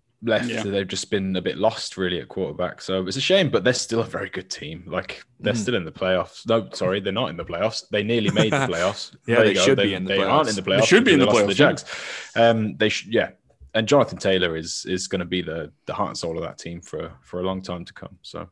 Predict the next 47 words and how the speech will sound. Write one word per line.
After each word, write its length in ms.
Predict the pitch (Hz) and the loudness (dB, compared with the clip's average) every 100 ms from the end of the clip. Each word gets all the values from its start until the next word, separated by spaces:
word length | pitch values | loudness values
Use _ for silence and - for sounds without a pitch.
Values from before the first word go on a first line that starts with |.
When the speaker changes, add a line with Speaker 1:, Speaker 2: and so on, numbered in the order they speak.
| - | -14
Speaker 1:
I 60 | 92 | -12
think 160 | 95 | -10
they'll 80 | 82 | -10
be 100 | 80 | -8
all 60 | 78 | -6
right 200 | 85 82 | -6 -8
either, 200 | 92 92 | -10 -12
either 200 | 92 92 | -12 -6
way. 180 | 92 90 - _ _ _ _ _ _ - - | -4 -4 -8 _ _ _ _ _ _ -20 -4
Speaker 2:
So, 340 | 156 143 131 | 6 8 8
uh, 340 | 127 123 123 | 6 4 2
so 140 | 123 135 | 2 2
Jeremy, 420 | 151 156 151 - | 6 6 6 2
um, 540 | 113 110 107 107 104 - _ | 2 2 2 0 -4 -10 _
you 120 | 131 | 0
know, 180 | 117 123 - _ - | 2 0 -6 _ -6
we've 200 | 120 110 | -4 0
spoken 520 | 139 127 131 120 117 | 2 4 4 2 0
last 380 | 113 117 127 - | -2 -2 -2 -2
week 240 | 123 135 | -2 -2
about 220 | - 110 110 | -6 -6 -6
how, 380 | 110 104 98 - - | -4 -4 -6 -8 -12
uh, 180 | 120 - | -10 -4
unfortunately, 600 | - - 269 160 104 95 | -4 -2 -4 -2 -2 -2
the 160 | - 98 | 0 -2
M 100 | 92 | 0
V 140 | 101 | -4
P 140 | - | -2
award 300 | 95 101 101 95 | -2 -2 -4 -4
is 120 | 101 | -2
very 160 | 107 | -2
much 200 | 101 87 | -2 -4
a 40 | 113 | -8
quarterback 460 | - 101 101 - | -4 -4 -4 -6
award. 280 | 104 104 147 | -8 -6 -6
It 40 | 113 | -6
would 160 | 110 | -8
be 80 | 101 | -4
nice 320 | 104 104 - | -4 -6 -10
if 160 | - - | -14 -10
maybe 220 | 110 104 | -10 -10
a 20 | |
few 200 | - 104 | -8 -6
other 120 | 104 104 | -6 -8
guys 320 | 101 - - | -12 -14 -12
get 180 | 101 - | -8 -6
in. 140 | 110 | -8